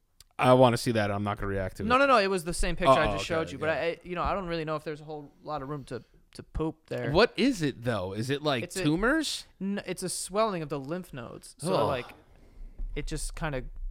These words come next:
Speaker 2: gets swollen, and you get
Speaker 1: What was that movie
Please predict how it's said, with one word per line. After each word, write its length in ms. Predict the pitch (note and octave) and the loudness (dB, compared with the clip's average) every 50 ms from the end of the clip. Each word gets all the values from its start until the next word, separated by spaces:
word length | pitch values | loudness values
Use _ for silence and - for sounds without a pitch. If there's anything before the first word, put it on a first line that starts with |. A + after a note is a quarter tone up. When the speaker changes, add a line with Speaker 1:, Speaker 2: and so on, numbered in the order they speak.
| - - - - | -10 -12 -12 -10
Speaker 2:
gets 240 | - B2+ A#2 - | -8 -8 -8 -8
swollen, 800 | - - - - - D#3 C#3 C#3+ D3 C#3+ C3+ B2+ A#2+ A#2 G#2+ A#2+ - _ _ _ _ - - | -10 -12 -12 -14 -12 -10 -6 -6 -6 -6 -6 -8 -10 -10 -12 -14 -16 _ _ _ _ -18 -16
and 80 | C3+ C3 | -14 -12
you 80 | B2+ | -12
get 220 | B2 C3 A#2 A#2 - - _ _ _ _ - - | -10 -8 -10 -10 -10 -14 _ _ _ _ -18 -8
Speaker 1:
What 220 | - B2+ D#3+ E3 | -2 0 0 2
was 200 | - E4+ F4 F#3 | 2 0 0 2
that 180 | G#3 - C#4+ - | 2 2 2 2
movie 560 | C3+ C3 C3+ C#3+ C3+ A2 A2 G2 E2+ F2+ F#2 | 4 4 6 6 4 2 0 -4 -6 -8 -10